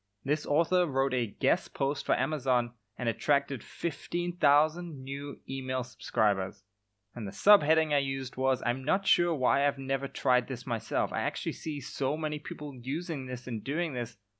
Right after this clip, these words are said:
but I haven't actually done it myself and I don't really know why."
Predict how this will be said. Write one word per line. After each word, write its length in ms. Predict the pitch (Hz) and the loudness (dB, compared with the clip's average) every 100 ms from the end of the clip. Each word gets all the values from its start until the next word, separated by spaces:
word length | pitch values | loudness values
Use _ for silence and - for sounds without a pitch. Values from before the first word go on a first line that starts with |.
| _ | _
but 120 | 123 | -4
I 20 | 123 | -4
haven't 360 | 170 170 175 | -4 -6 -6
actually 340 | 135 143 - 127 | -6 -8 -8 -4
done 240 | 127 131 | -2 -2
it 20 | |
myself 540 | 127 123 123 139 143 - | -2 -6 -2 0 0 -2
and 100 | 131 | -6
I 60 | |
don't 400 | 117 139 127 143 | -4 -4 -2 -2
really 380 | 123 123 120 120 | -4 -6 -4 -4
know 460 | 117 113 110 110 - _ - | -4 -2 -2 -2 -6 _ -10
why." 400 | 104 107 101 | 0 2 2